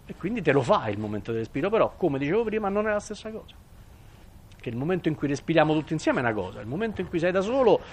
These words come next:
comunque ti senti in colpa perché, no? Bene o male, sì, ti sei sottratto, al-, hai lasciato il cellulare a casa, ma se qualcuno ti chiama?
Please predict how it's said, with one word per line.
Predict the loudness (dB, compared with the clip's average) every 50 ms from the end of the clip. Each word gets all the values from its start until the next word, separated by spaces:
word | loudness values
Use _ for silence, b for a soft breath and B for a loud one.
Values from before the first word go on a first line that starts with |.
| B B B B B B
comunque | -2 2 4 6 6 6 8 6 6
ti | 6 6
senti | 6 4 4 2 0
in | 0
colpa | 4 6 6 6 6 6 4
perché, | 2 2 0 0 0 0 0 -2 -4
no? | -6 -4 -4 -4 -2
Bene | 0 0 0 0
o | -2
male, | -2 -4 -4 -4 -4 -4 -4
sì, | -4 -6 -6 -6
ti | -4 -4
sei | -4 -2
sottratto, | -4 -4 -4 -4 -4 -4 -4 -4 -6 -6 -4 -4
al-, | -4 -4 -4 -2
hai | 0 0
lasciato | 0 0 0 0 -2 -2
il | -2
cellulare | -4 -6 -6 -4 -4 -4 -4 -4 -6
a |
casa, | -6 -4 -4 -4 -4 -6
ma | -8 -8
se | -10 -8
qualcuno | -8 -8 -8 -8 -8 -8
ti | -6 -6
chiama? | -6 -8 -8 -8 -10